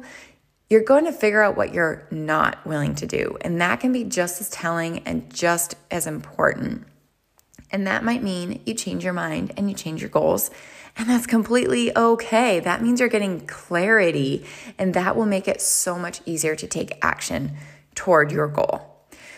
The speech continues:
Let's just go with the physical goal. For example, you see the fit girl on Instagram. She's got rock hard abs. She wears the crop top, crop tops and looks so confident in her bathing suit and her clothes. And you pull the must be nice card.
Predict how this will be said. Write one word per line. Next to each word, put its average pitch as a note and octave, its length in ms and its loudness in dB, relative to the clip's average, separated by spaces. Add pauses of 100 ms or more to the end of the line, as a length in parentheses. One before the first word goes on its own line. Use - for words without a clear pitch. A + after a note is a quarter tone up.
(260)
Let's C4+ 480 4
just A3+ 240 -2
go F#3 160 6
with F#3 140 2
the F3 80 -2
physical E3 420 -4
goal. - 400 -2 (120)
For F3 220 4
example, - 520 -2
you F#3 180 -2
see A3+ 200 0
the A3 100 -4
fit G3 240 0
girl E3+ 240 2
on E3 140 -4
Instagram. C#2 640 -4
She's - 180 -8
got - 180 0
rock F3+ 240 4
hard C4+ 260 2
abs. G3 540 0
She F3 80 -4
wears D#3+ 160 -2
the - 60 -10
crop G#3 340 -6
top, - 340 -6
crop G3+ 280 2
tops F3 420 2
and D#3+ 400 -6 (420)
looks - 320 0 (120)
so D#3+ 240 0
confident G#3 520 -2
in F3 60 -6
her D3+ 120 -8
bathing A#3 300 2
suit A3 220 0
and F3 100 -4
her D#3+ 100 -8
clothes. G3+ 560 2 (1000)
And G#3+ 160 4
you G#3 80 2
pull G#3 200 6
the F#3+ 60 0
must F3+ 240 -2
be E3 100 -4
nice D#3 220 -4
card. - 360 -6